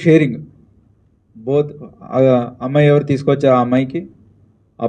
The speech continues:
పబ్‌కి, అలాగే ఆ ఈవెంట్ ఎవరు చేస్తున్నారో వీళ్ళు, ఇట్లా they will divide the proceeds. దీంట్లో మిక్స్ చేసినప్పుడు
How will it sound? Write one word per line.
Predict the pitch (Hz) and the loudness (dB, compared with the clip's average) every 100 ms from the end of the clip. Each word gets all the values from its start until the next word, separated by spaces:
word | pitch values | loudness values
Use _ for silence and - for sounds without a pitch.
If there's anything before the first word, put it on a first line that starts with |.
| - | 0
పబ్‌కి, | 156 135 143 180 - - _ _ _ - | 0 0 -2 -4 -6 -20 _ _ _ -10
అలాగే | 127 151 170 | -4 0 2
ఆ | 147 135 | 2 2
ఈవెంట్ | 151 139 - - 123 | 2 0 -6 -10 -2
ఎవరు | 135 139 | 0 2
చేస్తున్నారో | 143 - 131 147 135 | 0 0 -2 2 2
వీళ్ళు, | 117 - 131 | 0 -4 -8
ఇట్లా | 143 156 143 - - _ _ _ - | 0 0 -2 -8 -16 _ _ _ -8
they | 131 | -6
will | 139 127 | -4 0
divide | 127 131 131 | 2 2 2
the | 127 110 110 - | -4 -4 -10 -8
proceeds. | 123 131 135 - - _ _ _ _ _ _ _ _ _ _ _ _ - | -4 -2 -2 -4 -16 _ _ _ _ _ _ _ _ _ _ _ _ -8
దీంట్లో | 123 160 160 175 170 156 135 127 147 | -2 -2 2 2 2 -2 -10 -10 -8
మిక్స్ | 147 180 | 0 2
చేసినప్పుడు | 156 165 160 160 | 2 0 -2 -4